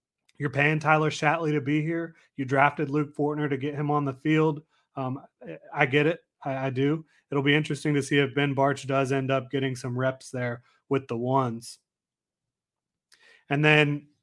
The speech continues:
you know, Devin Lloyd suffered the, uh, hamstring injury, as everyone knows by now, I'm sure, which means, uh, someone else will be filling in with the ones next to Foye Oluokun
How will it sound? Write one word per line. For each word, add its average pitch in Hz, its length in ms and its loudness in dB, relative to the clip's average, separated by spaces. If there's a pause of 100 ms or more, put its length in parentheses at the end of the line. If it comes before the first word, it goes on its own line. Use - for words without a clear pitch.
(440)
you 127 80 -6
know, 131 100 0
Devin 131 320 0
Lloyd 143 320 0
suffered 139 480 -4
the, 135 340 2
uh, 131 160 0
hamstring 139 500 -2
injury, 139 440 0
as 127 100 -4
everyone 135 380 -2
knows 135 220 -2
by 139 200 0
now, 135 220 0
I'm 131 140 0
sure, 135 380 -4 (300)
which 143 220 -2
means, 143 520 -2 (480)
uh, 123 260 -14
someone 156 420 2
else 151 320 2
will 139 180 2
be 131 160 0
filling 135 440 -2
in 151 220 2
with 131 160 -2
the 123 80 -6
ones 135 760 2 (880)
next 143 260 0
to 139 260 0
Foye 139 280 2
Oluokun 135 680 0